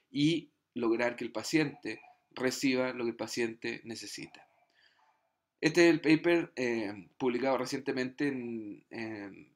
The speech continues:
el trece de agosto del dos mil trece, eh, desde el año pasado, y es una, dice, una herramienta de aprendizaje simplificada y estructurada para la evaluación y el manejo de la actividad eléctrica sin pulso.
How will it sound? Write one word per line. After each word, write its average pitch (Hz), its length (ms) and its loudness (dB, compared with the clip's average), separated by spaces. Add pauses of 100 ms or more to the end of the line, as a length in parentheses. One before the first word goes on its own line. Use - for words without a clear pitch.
el 110 180 -8
trece 123 240 -6
de 107 40 0
agosto 139 560 -6 (200)
del 113 260 -4
dos 110 140 -10
mil 101 160 -10
trece, 123 440 -4 (520)
eh, 101 440 -4
desde 107 200 -10
el 107 40 -8
año 107 140 -8
pasado, 123 500 0 (420)
y 131 460 0
es 123 480 -4 (420)
una, 113 960 -4 (560)
dice, 123 260 -6
una 117 360 -4
herramienta 123 960 -2
de 113 80 -8
aprendizaje 131 1000 -2
simplificada 127 640 -4
y 135 40 -2
estructurada 147 680 0 (300)
para 123 140 0
la 120 80 0
evaluación 113 360 -2
y 131 40 -6
el 127 100 -6
manejo 127 500 -4
de 117 60 -2
la 107 100 -2
actividad 113 280 -4
eléctrica 113 260 -6
sin 107 160 -12
pulso. - 440 -14